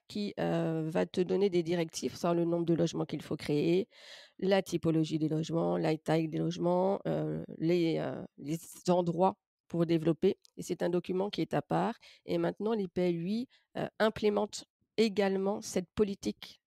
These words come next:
de l'habitat à l'intérieur des règles d'occupation du sol, qui te donnent des contraintes supplémentaires pour certains secteurs, avec des, heu, du coup, des direct-, enfin, des, des règles qui sont plus précises pour atteindre cet objectif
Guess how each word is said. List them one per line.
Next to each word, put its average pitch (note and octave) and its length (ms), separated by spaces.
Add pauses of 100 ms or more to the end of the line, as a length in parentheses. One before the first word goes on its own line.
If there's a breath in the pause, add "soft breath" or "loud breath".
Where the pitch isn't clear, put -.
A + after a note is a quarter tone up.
de F3 140
l'habitat E3+ 500 (640)
à G3+ 120
l'intérieur F#3 600
des F#3 120
règles F3+ 280
d'occupation E3+ 500
du D#3+ 120
sol, F3 260 (260 soft breath)
qui C#3+ 120
te F#3+ 80
donnent G#3+ 200
des F#3+ 120
contraintes F#3+ 440
supplémentaires E3+ 800 (280 soft breath)
pour G3+ 200
certains F#3+ 360
secteurs, - 520 (180)
avec D#3+ 360
des, F3 280
heu, D#3+ 300
du D#3+ 120
coup, - 160
des F#3 140
direct-, E3 600
enfin, - 200
des, E3 340 (220)
des E3 140
règles G3 260
qui G3 140
sont F#3 140
plus F3+ 120
précises F3+ 520 (360)
pour F3+ 160
atteindre G3 320
cet G3+ 180
objectif - 640